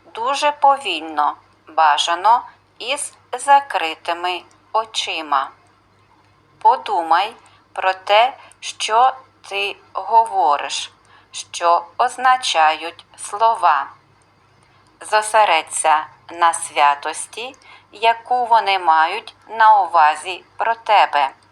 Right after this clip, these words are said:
на твоє безпомилкове товариство, на повний захист, який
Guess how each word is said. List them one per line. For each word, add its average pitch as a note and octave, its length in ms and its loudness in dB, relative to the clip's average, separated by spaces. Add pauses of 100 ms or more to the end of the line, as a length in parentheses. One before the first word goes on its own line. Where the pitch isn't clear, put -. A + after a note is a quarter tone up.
(440)
на F3+ 160 0
твоє E3 640 -4 (500)
безпомилкове D#3+ 1160 0 (160)
товариство, D#3+ 960 0 (380)
на F#3 240 2
повний D#3+ 680 0 (420)
захист, D#3 580 0 (340)
який A3 760 -4